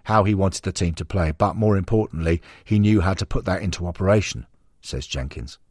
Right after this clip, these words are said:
"Some people know what they want, but not how to get it." Having said that, I didn't get the sense that he knew specifically what type of player he wanted.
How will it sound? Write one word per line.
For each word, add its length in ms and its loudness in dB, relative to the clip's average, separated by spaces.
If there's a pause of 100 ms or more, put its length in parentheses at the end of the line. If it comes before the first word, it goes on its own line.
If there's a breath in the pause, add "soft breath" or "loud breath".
(260)
"Some 300 2
people 340 0
know 360 4 (260 loud breath)
what 160 0
they 120 -2
want, 360 0 (580)
but 140 -4
not 240 4
how 140 2
to 120 -2
get 200 0
it." 120 -8 (580)
Having 220 2
said 240 2
that, 220 0 (300 soft breath)
I 80 0
didn't 260 2
get 160 0
the 80 -4
sense 320 0
that 160 -6
he 80 0
knew 180 4
specifically 600 -2
what 300 -2
type 260 0
of 140 -10
player 280 0
he 140 -2
wanted. 420 -6